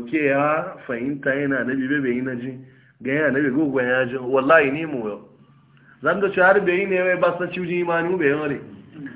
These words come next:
Man doro nan sa ba sa nan wuce da har kawo mutum ya re. Wallahi tallahi. Rayuwa nan wai ji mu na yau. E za ga ga ga wun yi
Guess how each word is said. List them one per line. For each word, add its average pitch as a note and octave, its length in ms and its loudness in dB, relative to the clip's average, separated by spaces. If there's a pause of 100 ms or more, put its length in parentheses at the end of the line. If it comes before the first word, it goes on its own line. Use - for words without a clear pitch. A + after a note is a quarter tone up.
(280)
Man G3+ 240 0
doro G#3+ 320 6
nan F3 240 4 (120)
sa G3 100 6
ba F3+ 300 6
sa F3 180 6
nan F#3+ 120 8
wuce G3 240 8
da E3+ 140 10
har F#3 240 8
kawo F3+ 240 6
mutum F#3 120 0
ya E3+ 200 8
re. A#2+ 140 0 (1400)
Wallahi C#3 520 6
tallahi. G#2+ 520 2
Rayuwa E3+ 380 8
nan F#3+ 120 6
wai F3+ 140 6
ji F3 140 0
mu G#3 100 2
na G3 80 2
yau. F#3 260 -2 (1300)
E F#3+ 180 8
za E3+ 200 10
ga F3 140 8
ga F3 160 6
ga D#3+ 300 8
wun F3 160 6
yi E3 120 6